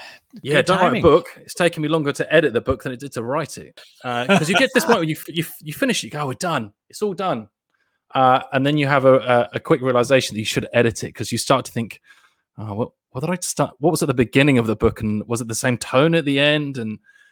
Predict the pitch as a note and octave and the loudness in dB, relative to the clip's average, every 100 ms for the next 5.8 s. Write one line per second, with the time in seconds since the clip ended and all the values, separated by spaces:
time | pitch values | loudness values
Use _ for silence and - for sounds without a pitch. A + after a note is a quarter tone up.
0 | _ _ - G#2 - B2 - A#2+ B2 - | _ _ -16 -4 0 2 2 4 2 4
1 | A2+ A2+ A2+ A#2 D3 C3 C#3 C3+ A2+ G2+ | 2 2 0 4 6 6 4 2 0 -4
2 | A2+ B2+ B2+ B2 A#2+ - _ _ _ D#3+ | 0 4 6 4 -2 -6 _ _ _ -4
3 | F#3 E3+ F3 D#3 C#3+ C3 A#2+ A#2 G#2+ A2+ | 0 2 2 2 2 2 2 2 0 2
4 | C#3+ C3 - B2+ B2+ D3 D3 - A2 - | 4 4 4 2 4 4 2 -2 -4 -4
5 | - A#2 - G#2+ G#2+ - G2+ | -8 -10 -8 -8 -8 -12 -18